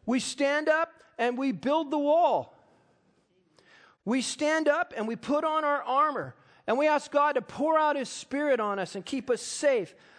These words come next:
and pour out his grace on our lives to empower us to do what he's called us to do. And that is to build walls, to build citadels, to build mighty fortresses that the enemy's arrows cannot penetrate.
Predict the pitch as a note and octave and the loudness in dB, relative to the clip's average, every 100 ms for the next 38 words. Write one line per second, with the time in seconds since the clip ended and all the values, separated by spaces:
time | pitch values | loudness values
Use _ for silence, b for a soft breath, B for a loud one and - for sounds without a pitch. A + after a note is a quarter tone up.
0 | B - F#3+ C4+ C4 B3 G3+ D3 A3+ B3+ | B -10 -2 0 2 2 -2 -4 0 0
1 | B3+ A#3+ A3 G3+ A3 A3 - G3+ F3 - | 0 -4 -2 0 0 0 -2 -6 -6 -2
2 | A#3+ A#3 A3+ F#3+ F3 F#3+ D3+ A3 G#3+ F#3+ | 0 2 2 0 -2 -8 -8 -6 -2 -2
3 | F3 - F#3+ F#3 F3+ E3 F#3 D3+ E3+ D3+ | -4 -4 -2 0 -2 -6 -8 -4 -4 -4
4 | B B E3+ F3 F3+ F3+ - D#3 F3 F#3 | B B -4 0 0 -2 -4 -6 -2 -2
5 | F3+ D#3 D#3+ D#3+ C#3+ A#2 B B - D#3 | -2 -2 0 0 -2 -8 B B -10 -4
6 | G3 G3+ - - F#3 D#3 C#3+ B2+ - D#3+ | -4 -4 -8 -4 -4 -2 -2 -4 -6 -4
7 | G3 F#3 F3+ F#3+ F#3+ F3 - F3+ E3+ C#3 | -2 -2 -2 -2 -2 -6 -4 -4 -4 -8
8 | D3+ C3 C#3+ D#3+ E3+ F#3 G3 G3 F3 E3+ | -8 -6 -6 -6 -6 -4 -4 -4 -2 -2
9 | F3+ F3 - D3+ D3+ D#3 D#3 - D#3+ C#3+ | -2 -4 -8 -8 -4 -4 -4 -4 -6 -6
10 | B2+ - G#2 F#2+ | -6 -8 -10 -12